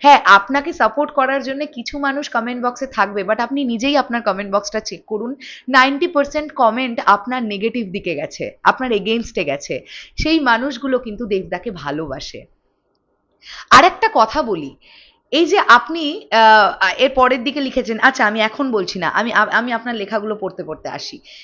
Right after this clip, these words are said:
ভেবে দেখেছেন কোনোদিন সারা বছর ধরে তিনি কি একবারও আপনার চাকরি বা আপনার ভবিষ্যৎ নিয়ে খোঁজ নিয়েছেন? কেন খোঁজ নেবেন?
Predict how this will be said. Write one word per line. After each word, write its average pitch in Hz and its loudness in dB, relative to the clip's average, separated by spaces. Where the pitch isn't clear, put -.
ভেবে 247 0
দেখেছেন 453 -2
কোনোদিন 226 -6
সারা 214 0
বছর 269 -4
ধরে 302 -6
তিনি 262 -10
কি 285 -4
একবারও 226 -2
আপনার 247 2
চাকরি 247 0
বা 262 6
আপনার 247 4
ভবিষ্যৎ 208 -6
নিয়ে 277 -4
খোঁজ 208 -6
নিয়েছেন? 262 -6
কেন 240 -6
খোঁজ 277 -6
নেবেন? 208 -6